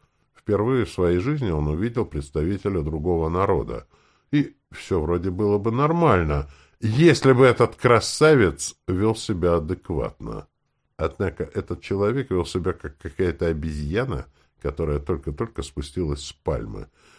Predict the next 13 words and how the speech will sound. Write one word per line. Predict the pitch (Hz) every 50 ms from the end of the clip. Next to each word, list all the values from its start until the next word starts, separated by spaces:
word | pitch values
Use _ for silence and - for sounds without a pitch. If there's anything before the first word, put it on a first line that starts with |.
| _ -
Всем | - - - 180 180 - - -
хамил, | - - - 151 147 120 90 85 90 92 104 110 98
оскорблял, | 76 69 - - - 85 78 67 60 57 - 62 62 64 69 73 78 82 85 76 67 - _ _ _ _ _ _ _ _ _ _
кричал | - 85 87 80 - - 95 87 82
о | 82 82
том, | - 104 90 78
что | - - 87 80
он | 78 76 78
иностранец, | 76 76 76 73 71 - - 139 175 180 165 131 - - -
и | 98 87 80
ему | 80 90 123 139
всё | - - - 95 104 101
можно. | 98 87 76 76 78 82 76 73 80 76 67 62 -